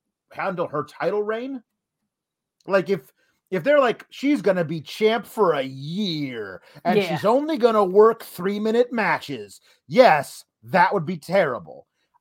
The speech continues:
Speaker 1: I believe they'll have a plan for what they're gonna do with,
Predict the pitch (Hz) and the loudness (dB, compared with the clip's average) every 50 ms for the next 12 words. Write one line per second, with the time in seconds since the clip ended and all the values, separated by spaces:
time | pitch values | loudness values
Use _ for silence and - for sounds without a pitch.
0 | _ - 170 180 190 185 139 107 175 175 170 160 165 185 254 269 247 214 208 208 | _ 4 4 4 4 4 0 -2 -4 -4 -2 -2 -2 -4 -4 -4 -4 -4 -4 -6
1 | 185 147 131 143 190 180 151 143 170 175 175 165 147 - - - 190 226 247 202 | -6 -6 -4 -4 -2 -2 0 0 2 2 2 2 -2 -6 -8 -8 -6 -4 -2 -2
2 | 175 160 156 165 147 - 165 143 139 165 165 - 170 165 151 147 151 147 143 131 | -2 -2 -4 -6 -6 -8 -6 -4 -2 -2 -2 -2 -4 -4 -4 -4 -6 -6 -8 -10
3 | 104 - 180 196 190 165 147 139 135 135 139 147 143 - | -10 -10 -8 -8 -6 -6 -6 -8 -8 -8 -8 -10 -10 -12